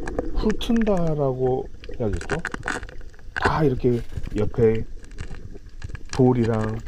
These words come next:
돌 사이들을 보면서 정말 타이트하게 훑어서 지나가야 문어를 좀 더 많이 만나볼 수가 있어요.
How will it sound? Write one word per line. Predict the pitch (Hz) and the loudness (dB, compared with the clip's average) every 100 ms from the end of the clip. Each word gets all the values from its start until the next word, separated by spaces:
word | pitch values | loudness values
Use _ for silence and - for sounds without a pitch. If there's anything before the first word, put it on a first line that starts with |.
| - | -8
돌 | - 120 113 | -2 0 0
사이들을 | - 139 143 131 98 95 | 2 4 4 2 -2 -4
보면서 | 87 101 107 104 104 98 87 - - | -6 -4 -4 -4 -6 -6 -4 -6 -6
정말 | 101 101 | -4 -2
타이트하게 | - 156 160 - 117 | 0 0 0 -2 -2
훑어서 | 104 - - 110 175 151 143 | -2 -4 -4 -2 0 0 0
지나가야 | - 120 104 101 107 139 - - - - - - - - - - - | 0 0 2 2 2 2 -2 -4 2 2 0 -4 -4 -6 -6 -6 -4
문어를 | 101 104 110 156 - | 0 0 0 0 -2
좀 | 131 | -2
더 | 107 98 | -2 -2
많이 | 95 104 98 | 0 0 0
만나볼 | 87 92 87 85 | -2 -2 -4 -4
수가 | 90 85 | -6 -6
있어요. | 76 - - | -8 -10 -10